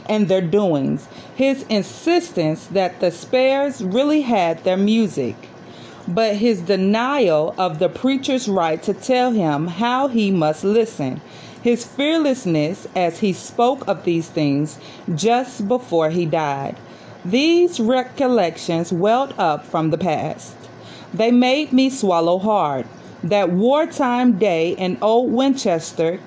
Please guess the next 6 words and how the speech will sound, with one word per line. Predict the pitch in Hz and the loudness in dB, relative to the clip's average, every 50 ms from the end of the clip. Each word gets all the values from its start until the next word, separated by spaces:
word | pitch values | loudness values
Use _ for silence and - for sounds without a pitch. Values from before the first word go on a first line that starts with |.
| - - | -12 -6
Catterall, | - 233 247 254 254 254 214 170 147 139 139 135 147 160 - - - - | -2 -2 0 2 2 2 2 2 0 0 0 0 -2 -4 -6 -8 -10 -8
came | - - 208 185 185 180 | -4 -2 0 0 0 0
back | 156 139 147 143 147 - | 0 0 0 0 0 -2
again. | 170 165 151 160 160 147 135 127 131 - - - - - - - - | -4 -2 -2 -2 -2 0 -2 -2 -4 -6 -8 -12 -18 -20 -16 -8 -4
I | - 214 240 | -2 0 2
had | 254 254 226 | 2 2 0